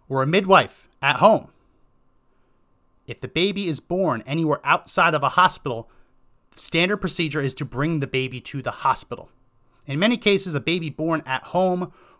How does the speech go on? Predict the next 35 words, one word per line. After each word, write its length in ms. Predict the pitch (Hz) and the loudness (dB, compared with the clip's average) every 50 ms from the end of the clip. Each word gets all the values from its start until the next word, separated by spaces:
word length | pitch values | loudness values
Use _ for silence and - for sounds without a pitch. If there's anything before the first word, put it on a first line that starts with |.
| _ _ | _ _
or, 520 | 151 147 143 143 139 135 135 113 - - _ | -4 -2 0 2 2 0 0 -2 -6 -10 _
or 240 | 135 131 127 123 120 | -6 -4 -2 -4 -4
somewhere 300 | - - 175 170 156 147 | -4 -4 -4 0 2 2
else 240 | 147 147 151 147 - | 2 2 2 -2 -6
with 180 | 135 123 - | -12 -12 -10
a 40 | 123 | -6
midwife 420 | 123 139 147 147 151 151 151 143 | -4 -4 -4 -2 -2 -4 -2 -2
or 80 | 131 120 | -4 -6
a 40 | 110 | -6
doula 360 | 120 135 135 135 131 123 - - _ _ _ _ _ _ _ | -4 -4 -2 -2 -2 -4 -4 -8 _ _ _ _ _ _ _
will 540 | - 113 117 139 156 156 151 147 143 139 - _ _ _ _ _ _ _ _ _ | -14 -6 -2 0 2 2 2 2 0 -4 -6 _ _ _ _ _ _ _ _ _
still 260 | - - - 214 208 180 | -14 -6 -2 0 0 2
go 140 | - 185 | 4 2
to 60 | 180 151 | 4 4
the 60 | 131 | 6
hospital. 360 | 165 180 180 - - - - | 8 8 6 6 2 -6 -4
That, 160 | - 160 160 | -4 -2 -2
that's 180 | 175 165 - - | -2 -4 -4 -4
the 60 | 185 | -4
standard. 500 | - - - 277 277 240 151 - - - _ - - - - - | -4 0 4 4 4 4 0 -6 -12 -20 _ -20 -20 -20 -10 -6
That 120 | 135 139 | -6 -4
is 120 | 143 - | -4 -6
the 80 | - 147 | -8 -10
standard 520 | 143 - - 202 196 190 190 180 196 175 | -10 -6 0 2 4 4 4 2 0 -4
in 160 | - 151 156 151 | -2 -4 -2 -2
this 160 | 151 147 - | -2 -2 -2
country. 260 | - 139 123 - 117 | -2 -2 -2 -4 -8
We 160 | 107 110 113 | -10 -8 -8
are 80 | 117 113 | -6 -2
not 300 | 123 135 143 147 - - _ _ - 139 | 2 2 2 2 0 -6 _ _ -20 -14
just 200 | - 143 139 - | -12 -12 -8 -6
doing 200 | 156 147 143 127 | -4 -4 -2 -2
home 200 | 127 147 156 143 | -2 -2 -2 0
births 320 | 147 156 160 147 - - | 0 0 0 0 -2 -8
anymore. 340 | 127 120 113 117 101 - | -8 -8 -8 -10 -10 -12